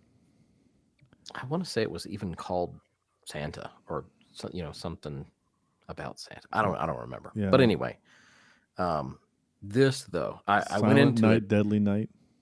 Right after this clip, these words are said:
Speaker 1: not wanting to watch it.
Speaker 2: Okay.
Speaker 1: You know, I, I, because honestly,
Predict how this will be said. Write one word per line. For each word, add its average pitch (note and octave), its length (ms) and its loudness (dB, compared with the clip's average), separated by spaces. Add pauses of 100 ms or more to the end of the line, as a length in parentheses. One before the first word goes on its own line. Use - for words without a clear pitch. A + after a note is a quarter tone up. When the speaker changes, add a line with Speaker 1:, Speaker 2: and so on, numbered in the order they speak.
(1700)
Speaker 1:
not G#2 360 0
wanting E2+ 320 -4
to E2+ 100 -14
watch - 280 -14
it. - 80 -20 (640)
Speaker 2:
Okay. E3+ 260 12
Speaker 1:
You G3 140 8
know, - 160 0 (380)
I, - 160 0 (420)
I, F#2+ 160 -2
because G#2 500 -2
honestly, G#2 720 -2